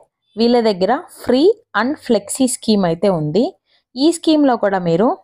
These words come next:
నెల నెల సపోజ్ మీరు టూ థౌజండ్ ఫైవ్ హండ్రెడ్ కానీ కడుతూ వచ్చారంటే ఆ రేటుకి తగ్గ, అంటే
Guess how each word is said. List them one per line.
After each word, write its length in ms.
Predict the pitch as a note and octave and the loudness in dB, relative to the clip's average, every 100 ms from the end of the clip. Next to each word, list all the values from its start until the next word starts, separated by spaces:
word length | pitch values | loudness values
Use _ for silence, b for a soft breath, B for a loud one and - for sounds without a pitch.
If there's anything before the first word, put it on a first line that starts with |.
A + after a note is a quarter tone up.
| _ G#3 | _ -4
నెల 300 | G3+ G#3+ B3+ | 0 2 2
నెల 260 | B3+ G3 A#3 - _ _ | 2 2 0 -4 _ _
సపోజ్ 380 | - G#3+ A#3 B3+ A#3 | -4 -2 -2 -2 0
మీరు 180 | G#3+ C#4+ | 0 0
టూ 180 | - B3+ | 0 0
థౌజండ్ 400 | C4 B3+ C4 B3+ | 2 0 0 0
ఫైవ్ 220 | G#3+ G3 | -2 0
హండ్రెడ్ 320 | G#3 G#3+ A3 G3+ | 0 0 -2 -2
కానీ 280 | F3 G#3+ D4 - | 0 0 -2 -2
కడుతూ 320 | G3 F#3+ A3+ | -4 0 0
వచ్చారంటే 720 | G3+ - F#3 E3+ D#3+ D3+ G3+ E4+ - b b b b b b | 0 0 -2 -2 -4 -4 0 0 -2 b b b b b b
ఆ 140 | - B3 | 2 4
రేటుకి 420 | C#4 C4+ C4+ B3 A#3 | 6 4 2 -4 -2
తగ్గ, 260 | G#3 E3 - - - | -4 -2 -4 -4 -6
అంటే 260 | G3+ A3 | -2 0